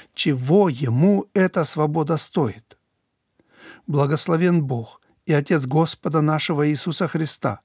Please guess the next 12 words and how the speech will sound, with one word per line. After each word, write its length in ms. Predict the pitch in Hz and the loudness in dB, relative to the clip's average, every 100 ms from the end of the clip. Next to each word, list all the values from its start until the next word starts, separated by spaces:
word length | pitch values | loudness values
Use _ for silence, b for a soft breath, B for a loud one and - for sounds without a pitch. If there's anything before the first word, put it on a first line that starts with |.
| B B B B | B B B B
благословивший 1000 | 156 156 147 - 131 139 175 - - 143 | 0 2 0 -2 -2 0 0 -2 -4 -2
нас 360 | 135 160 165 165 | 2 2 0 -2
во 140 | 147 | -4
Христе 500 | 151 151 - - 170 | -2 -4 -4 0 0
всяким 680 | - - 165 175 170 165 135 | 0 -2 2 2 0 -2 0
духовным 580 | 165 - 170 156 156 151 | -2 0 0 2 2 2
благословением 800 | 151 147 143 143 139 165 160 139 | -2 -2 -2 -2 0 2 2 2
в 100 | 139 | 0
небесах, 680 | 156 147 156 - 117 - - B B B B - | -2 0 -4 -2 -2 -4 -18 B B B B 0
так 280 | 180 - | 0 2
как 260 | - 156 - - | 0 -2 -2 2
Он 340 | 175 190 175 | 4 4 2